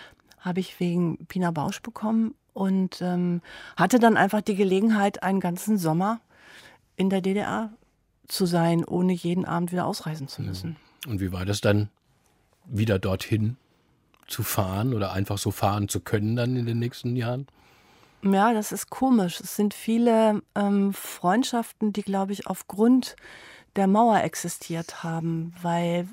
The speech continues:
Speaker 1: ich natürlich was Interessantes hatte, wenn ich aus dem Westen kam und von, von der Schule von Pina Bausch kam und dann Kontakt hatte zu der einzigen freien Theatergruppe in Ostberlin, ähm, Zinnober damals,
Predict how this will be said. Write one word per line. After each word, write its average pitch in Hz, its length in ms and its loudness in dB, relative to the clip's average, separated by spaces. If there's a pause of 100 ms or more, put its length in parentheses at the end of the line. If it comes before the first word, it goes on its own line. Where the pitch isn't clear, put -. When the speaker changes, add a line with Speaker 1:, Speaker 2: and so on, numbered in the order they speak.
(160)
Speaker 1:
ich - 180 -8
natürlich 190 380 -4
was - 160 -4
Interessantes 202 1120 -2
hatte, 208 580 2 (400)
wenn 190 140 0
ich 190 100 -6
aus 175 100 -6
dem 185 180 0
Westen 208 520 -2
kam 196 560 0
und 185 240 -2
von, 180 280 -4 (300)
von 180 220 0
der 180 80 0
Schule 202 280 0
von 185 160 0
Pina 185 260 0
Bausch 175 280 -2
kam 196 240 0
und 185 140 -2
dann 180 160 0 (380)
Kontakt 185 440 -2
hatte 190 220 -4
zu - 140 -6
der 175 180 0
einzigen 196 800 2
freien 190 400 -2
Theatergruppe 196 680 -6
in 180 440 -4 (160)
Ostberlin, 185 840 -2 (340)
ähm, 170 480 -4
Zinnober 185 480 0
damals, 202 480 -6